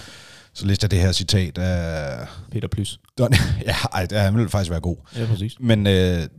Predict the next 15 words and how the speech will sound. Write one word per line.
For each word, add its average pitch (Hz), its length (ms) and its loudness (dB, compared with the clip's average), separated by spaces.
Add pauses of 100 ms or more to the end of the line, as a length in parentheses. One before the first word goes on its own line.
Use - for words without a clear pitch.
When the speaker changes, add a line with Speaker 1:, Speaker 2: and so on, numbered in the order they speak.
(140)
Speaker 1:
Duncan 117 280 4
Trussell, 110 420 4
som 98 180 4
er 92 140 6
en, 87 160 -2
øh, 80 300 -2
amerikansk, 90 500 -2
øh, 90 160 0
stand-up-komiker, 87 680 0
der 90 80 2
siger, 90 240 2
"Some 135 400 4
poor, 143 340 4 (120)
phoneless 120 440 4
fool 113 440 0